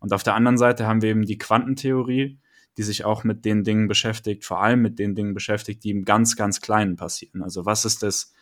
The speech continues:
kleinste Bausteinchen des Universums? Was ist der kleinste Mechanismus? Was ist die kleinste Sache, die so passieren kann?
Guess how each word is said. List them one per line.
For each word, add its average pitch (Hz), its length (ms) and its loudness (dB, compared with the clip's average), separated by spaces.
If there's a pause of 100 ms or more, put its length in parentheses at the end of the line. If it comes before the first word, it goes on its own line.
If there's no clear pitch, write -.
(220)
kleinste 113 760 4 (200)
Bausteinchen 113 880 4
des 101 160 -6
Universums? 120 800 0 (300)
Was 107 120 -4
ist 107 140 -2
der 104 80 0
kleinste 113 480 2
Mechanismus? 113 840 0
Was 110 200 -2
ist - 120 -6
die 110 100 -10
kleinste 113 680 -2 (560)
Sache, 107 420 0
die 98 120 -4
so 101 100 -6
passieren 98 520 -4
kann? 95 320 -14